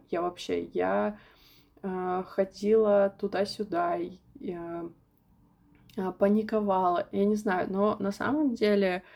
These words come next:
э, мне кажется, что, э, я такой трус, которых вообще, э, поискать надо. А, но сейчас это все вспоминая, э,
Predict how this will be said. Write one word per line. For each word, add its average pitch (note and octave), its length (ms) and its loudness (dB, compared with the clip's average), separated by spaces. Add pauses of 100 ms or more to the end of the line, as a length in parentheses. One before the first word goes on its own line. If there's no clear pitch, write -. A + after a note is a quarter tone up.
(340)
э, F3+ 560 -4
мне G3 160 -2
кажется, A3+ 320 -6
что, F#3+ 760 -4
э, F#3 300 -6
я G3 100 2
такой G#3 280 -2
трус, A3 380 -4
которых A3 500 2
вообще, G3 800 2 (120)
э, F3+ 520 -10 (760)
поискать G3 540 2
надо. A#3 340 -4 (680)
А, F#3+ 300 -2
но A3+ 340 2
сейчас A3+ 540 0
это G#3 180 -4
все G#3 200 -6
вспоминая, G#3 1160 -2
э, F3+ 520 -8